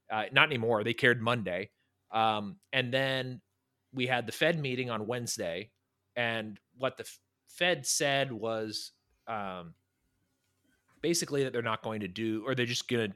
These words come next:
stay the course. They plan on continuing with their tapering plans. Um, uh, the ch-, uh, Fed Powell, Chairman Powell, uh, said that basically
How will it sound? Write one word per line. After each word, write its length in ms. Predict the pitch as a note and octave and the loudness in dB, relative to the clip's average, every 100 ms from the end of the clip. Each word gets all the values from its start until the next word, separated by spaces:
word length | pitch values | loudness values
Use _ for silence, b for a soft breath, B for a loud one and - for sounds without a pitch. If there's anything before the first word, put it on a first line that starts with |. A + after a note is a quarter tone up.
| _ | _
stay 200 | - B2+ | -2 0
the 100 | F#2+ | -2
course. 400 | - F#2+ - - B B - | -2 -4 -4 -10 B B -4
They 100 | A2 | -2
plan 260 | B2 A2+ | 0 0
on 220 | G#2+ G#2 G2+ | 0 -2 -6
continuing 480 | G2+ A#2+ B2+ C3+ B2+ | -6 -4 -2 -2 -2
with 180 | B2 | 0
their 180 | A#2+ A#2+ - | 0 0 -2
tapering 340 | B2+ A2+ G#2+ G2+ | -4 -4 -4 -6
plans. 460 | - G2 G2 - B B B B B | -6 -6 -6 -10 B B B B B
Um, 280 | G#2+ G#2 F#2 - _ _ _ _ G#2+ | -4 -4 -4 -12 _ _ _ _ -4
uh, 320 | G#2+ F#2+ D#2+ B1+ B2 | -2 -2 -6 -10 -8
the 120 | G#2 | -6
ch-, 160 | - D3 - | -2 -2 0
uh, 180 | A2 G2 | 0 2
Fed 200 | B2+ A#2 | 0 2
Powell, 420 | A#2 A#2+ B2 - _ | 4 4 0 -6 _
Chairman 300 | - A#2+ G#2+ | -4 -4 -2
Powell, 340 | A#2 A#2 B2 b b b _ _ | -2 -2 -4 b b b _ _
uh, 180 | A#2 A2 | -2 -2
said 260 | - A#2+ A2+ | 2 0 0
that 120 | F#2+ | 2
basically 840 | A#2 A#2 A#2+ - A2+ A2 A2 - | 2 4 0 -2 -2 0 -2 -6